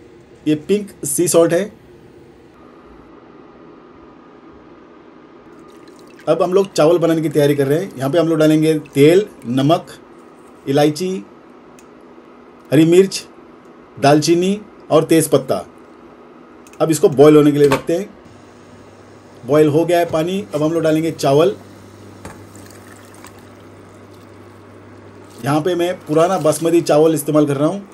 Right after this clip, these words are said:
और चावल कम से कम चार घंटे भिगो के रखना चाहिए आपको। अगर चावल एकदम लंबे लंबे और मज़ेदार चावल चाहिए तो चार घंटे भिगो के रखना है। ढक्कन लगा के पकने देते हैं। नाइंटी परसेंट हम लोग चावल पकाएंगे।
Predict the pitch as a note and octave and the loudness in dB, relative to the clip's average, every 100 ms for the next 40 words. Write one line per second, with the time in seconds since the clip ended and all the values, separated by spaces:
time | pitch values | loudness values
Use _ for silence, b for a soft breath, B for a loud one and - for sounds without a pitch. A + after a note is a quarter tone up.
0 | - C3 C3+ C#3+ E3 F3+ F3+ D#3+ D#3 F#3 | -6 -6 -2 0 2 0 0 -2 -2 -2
1 | D#3+ E3 D#3+ - D3+ E3+ E3+ C#3+ E3+ D3 | -2 -4 -4 0 2 4 2 0 -2 0
2 | C#3 D3 D3 C#3 C3+ C3+ C3+ C3 A#2+ G2+ | 2 2 0 -4 -2 -4 -4 -4 -4 -6
3 | A#2+ B2+ C3+ C3+ C3+ B2 C3+ A#2+ C3+ C#3 | -8 -6 -8 -8 -6 -2 -2 -2 -4 -4
4 | C#3 - - - - - - B2 C3+ C#3 | -8 -16 -20 -20 -20 -20 -14 -6 2 2
5 | C3+ C3 C#3 C#3 - C3 C3+ A#2+ - - | 2 2 4 4 0 -2 -2 -4 -14 -14
6 | B2 C3+ C#3+ C#3 C3+ C3 C3+ C3 C#3 - | -10 -4 -4 -4 -4 -2 -2 -2 -2 -2
7 | - C3 C3+ A#2+ A#2+ C#3 A2 G#2+ G#2 F#2+ | -4 -2 -2 -4 -6 -8 -6 -6 -6 -8
8 | F#2+ E2+ - - - - - - - - | -14 -16 -20 -20 -20 -20 -20 -20 -20 -20
9 | - - - - - - - - - - | -20 -20 -20 -20 -20 -20 -20 -20 -20 -12
10 | B2+ D3+ D3 C#3+ C#3+ D3+ C3+ D3 D3 C#3+ | -2 2 4 4 2 -4 0 2 2 4
11 | D3+ F3 F#3+ - - - - - - - | 2 0 -8 -20 -20 -20 -20 -20 -20 -4
12 | C3+ D#3+ F3+ F#3+ A3 F#3 E3 E3 E3 D3+ | 2 2 2 0 0 0 0 -2 0 2
13 | D#3 D3+ D3+ D3+ D#3 G3 | 2 2 2 2 2 -2